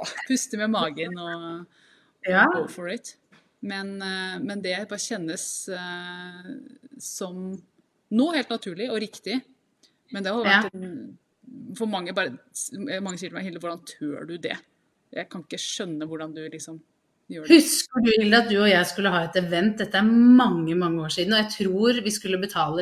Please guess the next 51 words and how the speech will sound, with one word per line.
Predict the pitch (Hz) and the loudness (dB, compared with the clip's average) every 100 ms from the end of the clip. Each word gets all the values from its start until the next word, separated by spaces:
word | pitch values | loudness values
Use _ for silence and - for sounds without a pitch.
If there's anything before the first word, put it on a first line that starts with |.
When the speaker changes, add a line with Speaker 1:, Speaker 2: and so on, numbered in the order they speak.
| 175 | -4
Speaker 2:
liksom | 175 180 180 196 | -4 -4 -2 0
ni | 202 214 214 220 - | 6 8 8 6 0
tusen | 214 247 247 | -2 0 0
kroner | 254 202 165 180 208 | 2 0 -2 -4 -4
for | 208 | 0
det | 185 170 | 0 0
lokalet, | 180 165 147 160 208 226 | -4 -6 -6 2 4 6
og | 220 | 4
jeg | 220 - | 2 2
tenkte | 226 175 - | -2 -2 -2
bare, | 190 180 196 214 - - - - - _ _ - | 0 6 8 6 2 -12 -20 -20 -20 _ _ 8
«Åh, | 359 415 508 508 508 | 12 12 10 8 10
det | 403 | 10
er | 330 | 8
så | 370 | 6
mye | 370 370 | 6 4
penger!» | 403 392 370 359 - - - 381 - - | 4 10 10 10 8 6 4 4 6 4
<laughs> | - - - - - | 2 2 0 -4 2
Speaker 1:
Å | 285 294 294 | 2 4 2
ja, | 320 370 349 - - 294 | 2 0 -4 -10 -2 2
er | 294 | 4
det, | 320 415 427 285 | 4 4 4 4
er | |
det, | 285 285 | 2 2
snakker | 330 - 247 | 0 2 2
du | 247 | 4
om, | 247 | 8
Speaker 2:
Er | 254 | 8
det | 254 - | 8 8
Speaker 1:
eh, | 370 359 | 8 8
Speaker 2:
lov | 359 359 370 381 | 8 8 6 2
Speaker 1:
det | 240 | 2
på | - | 2
Speaker 2:
til | 370 | 0
dette, | - - | -2 -6
Speaker 1:
opera? | 208 302 311 | -4 -2 -2
Speaker 2:
liksom? | 294 339 349 - _ - | -6 -8 -8 -10 _ -2
Ja, | 262 254 | -2 -2
jeg | 247 233 226 | 0 0 2
husker | 247 - 185 | -2 -4 -6
ikke | 185 | -6
hvor | 196 190 | -4 -2
det | 185 | 0
var, | 202 | 0
men | 233 247 | 0 -2
hvordan | 294 311 311 | -2 -2 -4
skal | 330 302 | -6 -6
vi | 302 | -6
liksom, | 302 254 247 - | -2 -2 -2 -4
får | |
vi | 285 | -4